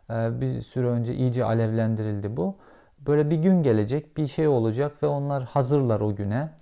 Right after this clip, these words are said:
İşte o gün, e, listeleri de hazır. Birilerini işte öldürecekler, katledecekler, e, pişman edecekler, işte kendilerine bir şey yapmak isteyenlere.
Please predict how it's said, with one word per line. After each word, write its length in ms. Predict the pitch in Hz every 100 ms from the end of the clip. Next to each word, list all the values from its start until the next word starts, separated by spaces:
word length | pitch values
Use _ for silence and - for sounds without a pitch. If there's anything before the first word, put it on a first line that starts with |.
| - - -
İşte 260 | 123 - 139
o 160 | 139 135
gün, 260 | 143 143
e, 340 | - 123 123 - 127
listeleri 560 | 139 139 139 135 135
de 60 | 127
hazır. 480 | 101 101 107 131 - - _ _ 123
Birilerini 500 | 131 131 131 131 131
işte 200 | - 123
öldürecekler, 760 | 127 123 120 113 107 107 120
katledecekler, 880 | - 127 - 117 107 101 - 120 123 - - _
e, 100 | 110
pişman 480 | 107 131 110 135 139
edecekler, 680 | 127 110 104 104 - 110 110
işte 260 | - - 110
kendilerine 520 | 113 110 110 110 107
bir 40 | -
şey 180 | 117
yapmak 420 | 110 104 110 104 - 131
isteyenlere. 680 | - 110 110 113 160 196